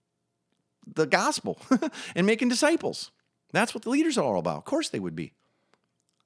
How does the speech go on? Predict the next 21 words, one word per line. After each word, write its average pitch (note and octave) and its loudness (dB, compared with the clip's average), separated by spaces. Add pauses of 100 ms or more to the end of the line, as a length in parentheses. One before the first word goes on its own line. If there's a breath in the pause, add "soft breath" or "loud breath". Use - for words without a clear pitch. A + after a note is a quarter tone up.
Uh-huh. C3+ 0 (600 loud breath)
We're A#3+ 0
just D#4 0
not D#4 -2
seeing C4+ 0
that G3 0
sort G3 0
of, D3+ -2 (240 loud breath)
here's A#3 0
a, D#3+ 2
we're D#3 -4
gonna E3 2
have F3 4
a C3 6
bunch G#3 2
of B3+ 2
meetings C#3+ 2
kinda C3 -8
separate G#3 -2
from F3+ -4
people. A#2+ -2